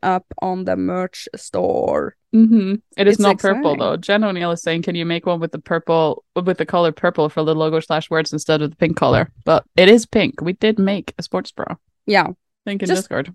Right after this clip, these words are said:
Speaker 2: <laughs>
Speaker 1: link, link, link in Discord. Go and check out all the new merch. There's a ton of new listings.
Speaker 2: Did you order anything?
Speaker 1: I, I have ordered a lot of things, yes.
Speaker 2: What did you get?
Speaker 1: Uh, okay. Wait. <laughs> Okay.
Speaker 2: <laughs> Okay.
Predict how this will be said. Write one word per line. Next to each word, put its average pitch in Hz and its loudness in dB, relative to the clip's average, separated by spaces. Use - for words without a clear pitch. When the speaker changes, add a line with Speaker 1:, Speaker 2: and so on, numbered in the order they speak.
Speaker 2:
<laughs> - 4
Speaker 1:
link, 285 4
link, 311 8
link 277 0
in 311 -2
Discord. 185 -6
Go 208 -2
and 214 0
check - -8
out 190 -4
all 214 6
the 175 -6
new 180 -2
merch. 180 -4
There's 190 -4
a 185 -10
ton 185 -2
of 160 -6
new 180 -2
listings. 165 -6
Speaker 2:
Did 185 2
you 147 2
order 151 2
anything? 262 0
Speaker 1:
I, - -2
I 392 8
have 214 6
ordered 185 6
a 117 4
lot 202 6
of 170 -2
things, 180 -6
yes. - -4
Speaker 2:
What 190 -2
did 180 -8
you 160 -4
get? 85 -2
Speaker 1:
Uh, 226 -2
okay. 196 -4
Wait. - -6
<laughs> - -10
Okay. 247 10
Speaker 2:
<laughs> - 4
Okay. 226 8